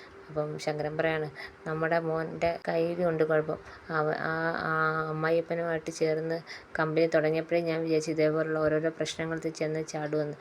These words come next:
പിന്നെ അവൻ പറയുന്നത് അവർക്ക് വേണ്ടുന്ന ആനുകൂല്യങ്ങളെല്ലാം കൊടുത്ത് വെറുതെ പ്രശ്നം ഉണ്ടാക്കുമെന്ന്. അതങ്ങനെയല്ലേ പറയത്തുള്ളൂ, എല്ലാ മുതലാളിമാരും അങ്ങനെയല്ലേ പറയത്തുള്ളൂ."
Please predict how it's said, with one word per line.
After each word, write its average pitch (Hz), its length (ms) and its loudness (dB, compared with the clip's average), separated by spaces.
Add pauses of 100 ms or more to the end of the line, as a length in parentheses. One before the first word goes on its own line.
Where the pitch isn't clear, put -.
(280)
പിന്നെ 165 220 -2
അവൻ 151 260 2
പറയുന്നത് 170 560 2 (380)
അവർക്ക് 165 260 0
വേണ്ടുന്ന 165 320 2
ആനുകൂല്യങ്ങളെല്ലാം 165 760 2
കൊടുത്ത് 165 380 0 (140)
വെറുതെ 160 360 2
പ്രശ്നം 170 340 -2
ഉണ്ടാക്കുമെന്ന്. 156 460 -4 (100)
അതങ്ങനെയല്ലേ 180 580 2
പറയത്തുള്ളൂ, 156 600 -2 (280)
എല്ലാ 180 320 8
മുതലാളിമാരും 170 680 6
അങ്ങനെയല്ലേ 160 380 -4
പറയത്തുള്ളൂ." 151 380 -6